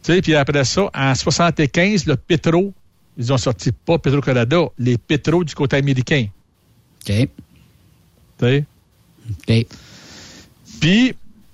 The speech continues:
Speaker 1: avant d'aller sur les truck stops, avec l'histoire de chaque le truck stop, là, il y a
Speaker 2: Mhm.
Speaker 1: un, il y a un, euh, à, euh, tu pognes deux mille, il y a un, au, au, au, au, au truck stop qui est hors du commun, qui a été créé.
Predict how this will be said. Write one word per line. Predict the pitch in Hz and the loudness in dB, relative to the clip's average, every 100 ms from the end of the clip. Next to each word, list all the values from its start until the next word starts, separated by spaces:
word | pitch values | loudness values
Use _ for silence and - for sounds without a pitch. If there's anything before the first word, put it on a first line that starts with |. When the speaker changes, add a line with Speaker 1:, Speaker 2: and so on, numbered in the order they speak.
| _ - | _ 0
Speaker 1:
avant | 123 139 240 | 2 2 2
d'aller | 202 165 220 | 2 2 2
sur | - - 175 277 160 | 0 2 4 4 2
les | 147 | -2
truck | - 160 - | 0 -2 -2
stops, | - 190 202 - | -4 -2 -2 -2
avec | 135 139 156 | 0 0 0
l'histoire | 135 151 175 165 | -2 2 0 2
de | 139 | 0
chaque | - 190 196 | 0 0 0
le | 151 | -2
truck | - 139 - | 0 -2 -2
stop, | - 277 - | -2 -2 0
là, | 247 294 - - - - - - | -2 -2 -8 -20 -18 -18 -20 -4
il | 120 127 | 2 4
y | 151 | 2
a | - - | 0 -4
Speaker 2:
Mhm. | 196 | 0
Speaker 1:
un, | 233 277 277 - | 2 4 2 0
il | 151 | 2
y | 160 | 2
a | - - | 0 -4
un, | 190 233 254 208 | -2 -2 0 0
euh, | 170 | 0
à, | 156 151 165 160 156 - - | -2 0 2 2 2 -2 -2
euh, | 165 - - | -2 -2 -8
tu | - | 0
pognes | 196 151 | 0 2
deux | 208 247 | 2 2
mille, | 220 233 180 143 | 2 2 2 0
il | 147 | 2
y | 190 | 2
a | 240 - | 0 -2
un, | 170 170 - _ _ _ _ - | -6 -6 -8 _ _ _ _ -2
au, | 208 | 0
au, | - 185 185 - | 0 -6 -8 -2
au, | 196 | 0
au, | 202 - | 0 2
au | 170 | 0
truck | - 214 - | 2 -2 -2
stop | - 233 262 - _ _ | -2 -2 -2 -8 _ _
qui | 160 151 | 0 2
est | |
hors | 220 220 | 0 -2
du | - | -6
commun, | - 170 185 240 | -2 0 0 -2
qui | - 180 | -2 0
a | 170 | 0
été | 165 175 | 0 -2
créé. | 214 202 180 226 | 0 2 2 0